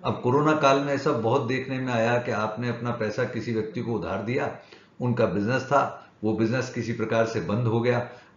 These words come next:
अब वो व्यक्ति, ब्याज तो छोड़िए सर, मूल का भी संकट पैदा हो गया। Have you segregated your saving into various categories or they are centralized into few modes? जैसे कुछ लोगों का रियल एस्टेट पर बहुत एक्सपोजर है सर,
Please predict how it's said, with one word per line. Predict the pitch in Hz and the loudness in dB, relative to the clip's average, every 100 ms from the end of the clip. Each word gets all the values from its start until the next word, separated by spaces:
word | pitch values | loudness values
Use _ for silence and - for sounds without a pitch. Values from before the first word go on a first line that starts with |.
| - | 2
अब | 139 131 | 4 6
वो | 139 | 4
व्यक्ति, | 131 - 151 | 4 0 -2
ब्याज | 113 98 107 | 0 2 0
तो | - 139 | 0 -4
छोड़िए | - 123 135 135 | -2 0 2 4
सर, | 147 - - - - - | 4 2 -2 -18 -14 -2
मूल | 95 113 | 2 2
का | 117 131 | 4 4
भी | 135 | 2
संकट | 120 117 127 - | -2 0 0 2
पैदा | 120 117 | 4 4
हो | 117 | 4
गया। | 107 - - _ _ - - - | 2 -6 -14 _ _ -20 -20 -4
Have | 98 127 | 0 2
you | 123 | 2
segregated | 120 135 156 170 185 175 | 2 6 6 6 4 4
your | 170 - | 4 2
saving | 147 143 156 | 0 0 2
into | 156 151 147 | 0 0 0
various | 113 127 156 151 127 | 2 4 2 2 0
categories | 107 131 151 185 165 | 0 0 2 2 2
or | 151 | 2
they | 131 135 | 4 4
are | 135 120 | 2 -2
centralized | 110 127 135 135 | 0 2 2 2
into | 123 131 117 143 | -2 -6 -4 0
few | 135 120 | 0 2
modes? | 113 - - | 0 -2 0
जैसे | 117 139 | 0 2
कुछ | 135 135 | -2 -2
लोगों | 135 131 131 | 0 0 2
का | 143 135 - - - 104 | 2 2 0 -10 -4 0
रियल | 131 143 | 4 4
एस्टेट | 143 156 156 151 | 4 2 2 2
पर | 139 | 2
बहुत | 110 123 123 | 2 2 0
एक्सपोजर | 113 127 117 120 | -2 0 4 4
है | 101 | 4
सर, | - - | -2 -10